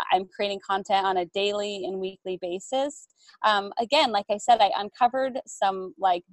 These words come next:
deeper, deeper rooted cracks of, of things I needed to really become sure about, um, personally, just with who, who I am and what I'm about.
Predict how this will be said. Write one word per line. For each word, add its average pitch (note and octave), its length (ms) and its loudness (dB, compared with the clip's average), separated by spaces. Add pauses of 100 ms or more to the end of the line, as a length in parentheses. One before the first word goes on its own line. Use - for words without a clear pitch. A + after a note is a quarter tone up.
(120)
deeper, A3+ 640 0
deeper A#3+ 340 -6
rooted G#3 320 -6 (100)
cracks F#3+ 460 2
of, F#3 160 -6 (120)
of F#3+ 160 -4
things G#3 280 -4
I G3 80 0
needed F#3+ 400 -6
to F#3 140 -8
really F#3 260 -2
become F3+ 340 -8
sure F3+ 300 -4
about, F3 360 2 (440)
um, F3 540 2 (420)
personally, G3 540 -2
just G3 240 -10
with G3 260 -2
who, G3 480 -4
who G3+ 120 0
I F#3 120 6
am F3 280 0
and F3 100 -4
what F3 120 -2
I'm E3 220 -2
about. E3+ 380 2